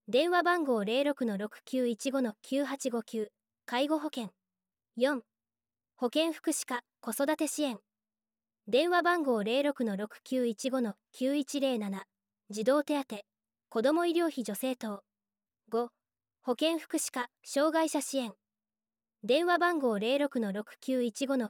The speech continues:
九八五七。障害者の福祉。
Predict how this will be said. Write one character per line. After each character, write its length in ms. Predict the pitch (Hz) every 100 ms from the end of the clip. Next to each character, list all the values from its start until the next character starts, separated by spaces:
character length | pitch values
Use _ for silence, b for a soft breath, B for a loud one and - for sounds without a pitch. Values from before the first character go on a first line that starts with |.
| -
九 220 | - 277
八 260 | 269 277 262
五 120 | 233
七。 300 | 226 214 214 _ _ -
障 280 | - 285 320
害 160 | 339
者 120 | 320 254
の 120 | 190
福 200 | - -
祉。 220 | -